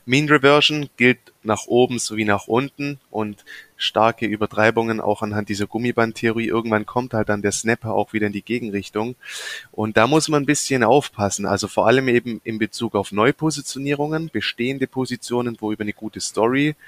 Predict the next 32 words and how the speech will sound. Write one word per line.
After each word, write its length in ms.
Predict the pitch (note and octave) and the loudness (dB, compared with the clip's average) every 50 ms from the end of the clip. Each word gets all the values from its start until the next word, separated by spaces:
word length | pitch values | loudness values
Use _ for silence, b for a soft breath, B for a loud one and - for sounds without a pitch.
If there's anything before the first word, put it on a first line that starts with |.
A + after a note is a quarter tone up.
| B B B B B B | B B B B B B
verfügen, 580 | B - - A2 - - - A2+ C3 C#3+ D#3 A2+ | B -2 -2 -2 -2 0 -2 -2 -2 0 0 0
ja, 140 | G#2+ A2 - | 0 0 0
zum 140 | - G#2+ G2+ | -2 -4 -4
Beispiel 260 | G2+ - - - - | -4 -4 -4 -6 -8
Stichwort 400 | - G#2 - - - G2+ G2+ - | -12 -12 -12 -6 -4 -4 -2 0
weiterhin 340 | G2+ G2+ G#2 - - G#2+ G2+ | 0 0 0 0 -2 -6 -2
Abo 300 | F#2+ G2+ G2 G2 F#2+ - | -2 -2 -2 -2 -2 0
Wind, 340 | G#2+ B2 D#3+ F3+ - - - | 0 0 0 -2 -8 -8 -8
die 60 | G#2 | -4
lasse 260 | G2 G2+ G2+ - - | -2 -2 -2 -2 -4
ich 80 | G2 - | -10 -6
knallhart 340 | - A2 G#2+ G#2 G#2 G2+ - | -2 0 2 2 2 2 2
laufen, 460 | G#2 G#2 A#2+ C#3 - - D#3 D3+ - B B B B B A#2+ | 4 4 4 4 2 -2 -8 -8 -8 B B B B B -6
aber 220 | B - G2+ G#2+ G#2 | B -2 0 0 0
das, 200 | - B2+ - - | 0 0 2 2
was 200 | A#2+ A2+ - A#2 | 2 2 2 0
man 160 | A2 A2 G#2+ | 0 2 2
jetzt 200 | A2+ - - - | 2 0 -2 -6
gerade 380 | - F#2+ G#2+ G#2+ G#2+ A2 G#2 | 0 2 2 2 4 2 2
halt 380 | G2+ G#2 G2+ G2+ G2 - - _ | 4 4 4 4 2 0 -8 _
neu 360 | - G2 G2+ G#2 B2 C#3+ C#3 - | -8 -2 2 2 2 2 2 2
aufsammelt, 880 | - C3+ C#3+ C#3 - - - - A#2+ A#2+ A#2+ A#2+ A#2+ A2+ - - - - | 0 0 0 0 -2 -2 0 2 2 2 4 2 2 2 0 -6 -4 -4
da 100 | G#2 G#2+ | -4 -2
muss 240 | A2+ A2 - - | -2 -4 -6 -6
man 160 | A2 G#2+ G#2 G#2 | -6 -6 -6 -6
vorsichtig 560 | - A2 A#2 B2+ A#2 A#2 - - A2 - - | -4 -2 -2 -2 -2 -6 -12 -14 -12 -8 -4
sein 300 | - A2+ A2 A2+ A2 G#2+ | 0 2 2 2 0 -2
und 160 | G#2 G2+ - _ - | -4 -6 -10 _ -4
bei 260 | G2 G#2+ G#2 G2+ F#2+ | -2 -2 -2 -2 -2
weiteren 520 | G2 G#2 A2 A2 - A2+ G#2 G#2 G2+ G2+ - | -2 -2 -4 -4 -6 -8 -10 -10 -10 -8 -10
Schwächesignalen 1040 | - - - - G#2+ A2+ B2 A2+ - - G#2+ _ - G#2+ G#2+ A2 A2+ A2+ A2+ A2 | -10 -8 -6 -6 -4 -4 -6 -8 -8 -10 -12 _ -6 -4 -2 0 0 0 -2 -6
oder 340 | A2 - G#2+ G#2 G#2+ G#2+ G2+ | -8 -6 -2 2 2 2 2